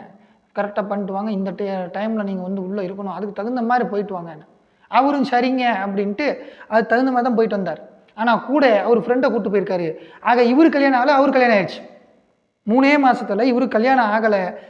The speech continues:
கல்யாணம் ஆகணும்னு போய் பரிகாரம் பண்ணது, விளக்கேத்துனதெல்லாம் இவரு ஜாதகரு. ஆனா அவர் ஃப்ரெண்டுக்கு கல்யாணம் ஆயிடுச்சு, ஃப்ரெண்டுக்கு கல்யாணம் ஆயிடுச்சு. அந்த ஃப்ரெண்டுக்கு ஜாதகத்தை அப்புறம் எடுத்து பார்த்தா அந்த கோயிலுக்கு போனா பரிகாரம்னு இருக்கு. ஆக,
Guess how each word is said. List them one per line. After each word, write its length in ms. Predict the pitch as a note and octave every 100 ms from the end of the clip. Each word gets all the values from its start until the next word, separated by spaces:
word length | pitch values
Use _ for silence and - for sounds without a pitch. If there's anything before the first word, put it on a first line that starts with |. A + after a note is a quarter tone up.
| -
கல்யாணம் 380 | F3 A3 B3 A#3
ஆகணும்னு 440 | A3 A3+ C4 C#4
போய் 160 | A#3 A#3+
பரிகாரம் 480 | G#3+ B3 C4 A#3
பண்ணது, 400 | G#3+ G3+ G3 F#3 - - -
விளக்கேத்துனதெல்லாம் 840 | F3+ A3 C4+ C4+ B3 A3 G3+ G3+ A#3+
இவரு 220 | G#3 B3 E3+ - - - -
ஜாதகரு. 580 | F#3+ A#3 A#3 F3+ D3 - - -
ஆனா 240 | - A#3+ A#3+
அவர் 180 | G#3 F#3
ஃப்ரெண்டுக்கு 480 | A#3+ C#4 D#4+ D4
கல்யாணம் 300 | A#3+ A3+ G#3
ஆயிடுச்சு, 240 | E3+ C#3+ - - _ _ _ _ _ _
ஃப்ரெண்டுக்கு 460 | B3+ C#4+ - C#4 E4 F4 - - _ -
கல்யாணம் 340 | B3+ C4 A#3+
ஆயிடுச்சு. 280 | G3+ - - - _ _ _
அந்த 240 | B3+ C4+
ஃப்ரெண்டுக்கு 500 | A3+ C4+ D#4 D#4+ D#4
ஜாதகத்தை 580 | G#3 A#3+ C4+ C#4 B3+ G#3
அப்புறம் 280 | G#3 B3+ A3+
எடுத்து 220 | A3 A3
பார்த்தா 260 | G#3 F#3
அந்த 220 | C4 A#3 G#3
கோயிலுக்கு 420 | A3+ B3+ C4+ G3+
போனா 260 | G3+ G#3
பரிகாரம்னு 540 | A3+ F#3 G#3 G3 E3 G#3+
இருக்கு. 320 | D#3 - - _ _ _ _ _ _
ஆக, 240 | F3+ F#3+